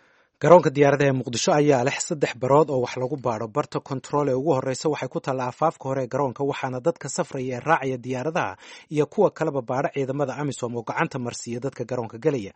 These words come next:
Barta control-ka ee labaad ayaa la sheegay in iyadana maamulaan ciidamada amisom iyo shaqaale ka tirsan shirkadda Turkiga ee maamusha garoonka ee lagu magacaabo Fafori.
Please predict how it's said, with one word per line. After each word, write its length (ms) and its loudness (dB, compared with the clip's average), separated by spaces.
Barta 220 0
control-ka 520 0
ee 80 -2
labaad 280 -2
ayaa 200 0
la 80 -6
sheegay 260 -4
in 80 -2
iyadana 380 -4
maamulaan 480 -4
ciidamada 400 -6
amisom 400 -6
iyo 120 -6
shaqaale 340 -4
ka 120 -2
tirsan 320 -8
shirkadda 420 -2
Turkiga 400 -4
ee 40 0
maamusha 360 -6
garoonka 360 -4
ee 40 -4
lagu 200 -4
magacaabo 440 -4
Fafori. 440 4